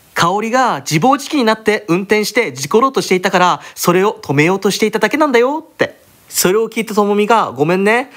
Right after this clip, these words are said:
私が乃木浩一郎と辻英介の事件に気づいちゃって、それを香織に調べるように言っちゃったんだ」って。それで香織が調べたら、真実にたどり着いて、自暴自棄になっちゃったんだって言えばいいんです。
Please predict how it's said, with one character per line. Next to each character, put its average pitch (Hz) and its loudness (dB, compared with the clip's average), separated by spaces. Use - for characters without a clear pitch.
私 156 0
が 185 2
乃 156 0
木 - -10
浩 285 2
一 254 -6
郎 185 2
と 175 0
辻 180 -2
英 277 0
介 269 -4
の 175 0
事 156 -2
件 160 0
に 151 0
気 - -2
づ 165 0
い 208 -2
ち 165 0
ゃ 143 -2
っ - -8
て、 - -2
そ - -2
れ 196 0
を 233 0
香 180 0
織 233 0
に 254 -6
調 233 0
べ 330 0
る 277 0
よ 220 4
う - -2
に 160 -2
言 143 -2
っ 131 -10
ち - -2
ゃ 185 0
っ 190 -20
た 262 0
ん 226 -4
だ」 214 2
っ - -14
て。 - -6
そ - 0
れ 185 2
で 196 -2
香 190 2
織 269 -2
が 277 -2
調 - -4
べ 294 -4
た 180 0
ら、 180 0
真 294 0
実 220 -2
に 165 -2
た - -4
ど 170 2
り 190 -6
着 240 -2
い 180 -4
て、 175 -2
自 165 2
暴 170 2
自 196 -2
棄 269 -4
に 196 0
な 190 -2
っ - -10
ち - -4
ゃ 190 2
っ - -20
た 175 0
ん 165 -2
だ 233 0
っ 277 -12
て - -4
言 165 2
え - -2
ば 156 0
い 147 -2
い 214 -2
ん 208 -2
で 151 0
す。 - -12